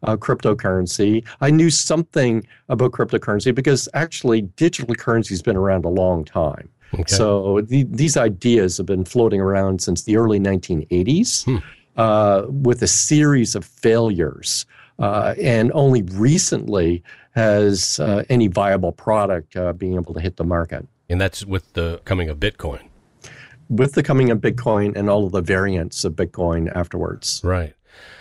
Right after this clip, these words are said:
Speaker 2: Wow, this is great. So, you know, maybe you could give us a little bit of background for listeners who have not heard or read about, um, the idea that digital currencies have been around for a while. Can you give us just a little brief background in that?
Speaker 1: Yeah, it kinda makes sense with, uh,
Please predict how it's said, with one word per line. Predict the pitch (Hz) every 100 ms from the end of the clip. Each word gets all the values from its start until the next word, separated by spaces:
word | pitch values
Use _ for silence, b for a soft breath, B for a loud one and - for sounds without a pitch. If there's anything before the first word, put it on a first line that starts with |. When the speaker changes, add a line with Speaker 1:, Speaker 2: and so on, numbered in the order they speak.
| B B B _
Speaker 2:
Wow, | 120 120
this | 92 -
is | 101
great. | - 113 107
So, | - 110
you | 123
know, | 110
maybe | 101 127 151
you | 151
could | 107
give | 92 120
us | 101
a |
little | 90 120 127
bit | 95
of | 92 78
background | 90 82 92 90
for | 85 90
listeners | 95 - 87 90
who | 92
have | 76
not | 92 107 -
heard | - 90 85
or | 82
read | 80 87 85
about, | 78 85 82 80 - - -
um, | 85 80 78
the | 76 -
idea | 87 78 92 90
that | 80 85 78 b b 82
digital | 104 98 90
currencies | - 95 90 - 82
have | 85 73
been | 95
around | 87 85 85 82
for | -
a | 76
while. | 80 85 82
Can | - 87
you | 90
give | 95
us | 90
just | - -
a |
little | 87 95 80
brief | 73 85 92 -
background | 87 85 95 90 87
in | 87
that? | 98 107 _ _ _ _ B B B B
Speaker 1:
Yeah, | 196
it | 185 185
kinda | 185
makes | 139 117 -
sense | - 110 87 -
with, | 123 120 123 -
uh, | 110 107 104